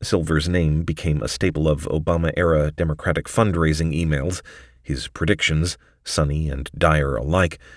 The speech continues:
invoked to persuade donors to pony up. His own political views, however, have always tended toward the libertarian and moderate,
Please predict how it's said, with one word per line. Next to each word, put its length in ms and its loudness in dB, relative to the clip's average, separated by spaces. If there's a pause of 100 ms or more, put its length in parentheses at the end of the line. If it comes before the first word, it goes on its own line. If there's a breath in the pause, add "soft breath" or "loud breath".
(140 loud breath)
invoked 540 0
to 180 -4
persuade 600 0
donors 480 2
to 140 -6 (100)
pony 340 0
up. 280 -12 (800)
His 240 4
own 280 6
political 400 2
views, 400 2
however, 380 2 (300 loud breath)
have 220 -2
always 460 0
tended 360 2
toward 380 2
the 200 4
libertarian 1000 2
and 180 -2
moderate, 460 2